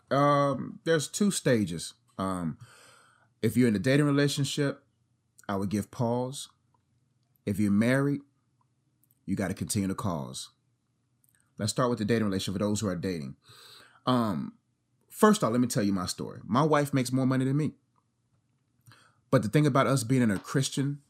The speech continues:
God-centered relationship, her bringing the, her bringing more money doesn't remove my position as the head of the house. You see what I'm saying? So when you have a biblical perspective, there's certain things in the Bible that supersede certain things. So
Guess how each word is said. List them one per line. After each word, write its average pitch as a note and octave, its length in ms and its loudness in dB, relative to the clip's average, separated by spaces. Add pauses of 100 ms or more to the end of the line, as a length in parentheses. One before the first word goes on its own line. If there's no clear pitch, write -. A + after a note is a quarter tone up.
(120)
God-centered B2+ 480 2
relationship, A#2 560 -2 (440)
her D3 400 2 (220)
bringing B2+ 300 2
the, A2 480 -2
her D#3 160 6
bringing C3 380 0
more A#2+ 200 4
money A2+ 420 0 (120)
doesn't B2 320 0
remove A2+ 460 2
my G#2+ 160 2
position G#2+ 420 -2
as G2 100 0
the G2 80 -4
head G2 100 -2
of F#2 60 -6
the F#2 80 -4
house. - 380 -2 (840)
You C#2+ 80 -8
see A2+ 100 -2
what A#2+ 40 4
I'm A2 60 2
saying? C3 260 2 (200)
So C3 340 2
when C3 160 0
you E3 100 4
have C#3 120 0
a G2+ 60 -2
biblical C#3+ 520 -2
perspective, G#2 920 -6 (300)
there's A#2+ 200 -2
certain C3+ 320 -2
things C#3+ 300 -2
in A#2+ 80 0
the G#2 60 -2
Bible A#2 360 -2
that G2 140 -4
supersede B2 800 -2
certain G#2 320 -4
things. F#2+ 380 -2
So A2 340 -4